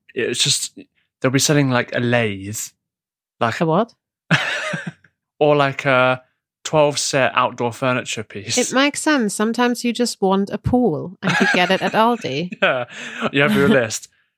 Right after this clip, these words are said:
Speaker 1: newspaper, toilet roll, inflatable jacuzzi. Okay, now I'm gonna refill your wine, and you're gonna talk about the podcast membership, Izzy.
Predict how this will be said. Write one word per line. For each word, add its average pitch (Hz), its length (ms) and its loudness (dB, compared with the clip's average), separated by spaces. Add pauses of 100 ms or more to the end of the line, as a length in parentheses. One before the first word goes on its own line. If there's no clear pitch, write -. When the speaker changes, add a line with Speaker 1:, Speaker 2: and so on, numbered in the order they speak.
(120)
Speaker 1:
newspaper, 151 1000 -2 (240)
toilet 139 400 2
roll, 127 640 0 (340)
inflatable 160 640 -6
jacuzzi. 123 720 -6 (680)
Okay, 143 500 0
now 127 260 2
I'm 131 160 0
gonna 151 180 2
refill 135 440 0
your 117 160 2
wine, 110 280 -2
and 107 240 -12
you're 117 140 -2
gonna 110 180 -4
talk - 280 -8
about 104 380 -4 (340)
the 113 60 -16
podcast - 540 -12
membership, 127 520 -16
Izzy. - 400 -20